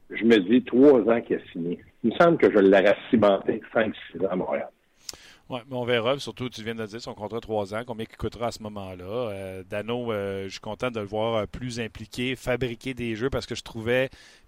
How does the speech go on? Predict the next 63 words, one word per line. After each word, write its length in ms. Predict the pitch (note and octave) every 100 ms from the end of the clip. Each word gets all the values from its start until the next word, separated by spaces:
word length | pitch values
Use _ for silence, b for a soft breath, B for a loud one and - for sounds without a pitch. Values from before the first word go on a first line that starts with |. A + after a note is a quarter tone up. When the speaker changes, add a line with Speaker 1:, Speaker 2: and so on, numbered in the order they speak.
| -
Speaker 2:
puis, 200 | A2+ G#2+
tu 80 | -
sais, 80 | C3
des 180 | B2 A#2
preuves 280 | - C3
à 80 | B2
l'appui, 340 | A2 G#2 B2+ C3
là, 180 | A#2+
puis 100 | A2+
je 40 | -
pense 200 | A#2+ -
que 60 | A2 G2
j'en 140 | G#2+
ai 80 | A2
parlé 160 | A2+ G#2+
avec 120 | G#2
toi, 120 | C#3
mais 80 | B2+
je 60 | A2
n'ai 80 |
parlé 200 | G#2+ G#2+
avec 260 | A2+ G#2 -
Luc, 100 | C#3+
tu 80 | -
sais, 80 | D3
je 80 |
trouvais 240 | - - B2
qu'il 220 | - -
tuait 360 | - - C3 C3+
les 220 | A#2+ G#2+
jeux 240 | A2 B2
de 100 | A2+
Gallagher, 460 | G#2+ A2 G#2 G2 B2+
puis 120 | A#2+
Gallagher 300 | A2+ A2 G#2+
était 160 | C3 A2+
rendu 280 | G#2+ G#2+ B2+
qu'il 80 | -
transportait 460 | A#2 A2 - C3
Speaker 1:
Oui. 100 | C3+
Speaker 2:
beaucoup 160 | A#2 -
trop 200 | - C#3+
la 100 | C3
rondelle, 480 | A2+ A2 G#2+ B2+ C3 b b b -
parce 160 | G#2+
qu'il 120 | - A#2+
voulait 180 | C3
plus 160 | B2 D3+
la 100 | D#3
donner 240 | A#2+ A#2
à 80 | B2
Dano. 300 | A#2 A2+ C#3
C'était 160 | - A#2
visible 400 | A2 B2 C3+ C3+
sur 120 | C3
la 120 | G#2+
glace 240 | G#2+ C3 -
qu'il 100 | G#2+
la 80 |
donnait 240 | G#2 G#2 G2+
pas 120 | A2+
à 60 | G#2+
Dano. 340 | G2+ G2+ C3+